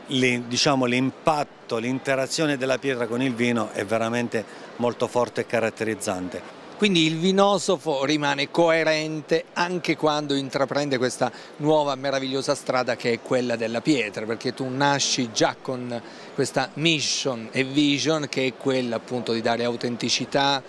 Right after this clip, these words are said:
Speaker 2: eh, un respiro veramente, ehm, autentico e sublimale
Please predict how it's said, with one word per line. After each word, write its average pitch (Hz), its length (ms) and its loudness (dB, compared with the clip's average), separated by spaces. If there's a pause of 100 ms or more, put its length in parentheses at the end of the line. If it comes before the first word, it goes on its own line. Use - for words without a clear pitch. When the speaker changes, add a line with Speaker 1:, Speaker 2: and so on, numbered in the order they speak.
(460)
Speaker 2:
eh, 120 340 2
un 131 120 0
respiro 139 520 2
veramente, 127 800 0 (320)
ehm, 117 680 -4
autentico 160 1120 2
e 147 240 2
sublimale 143 920 2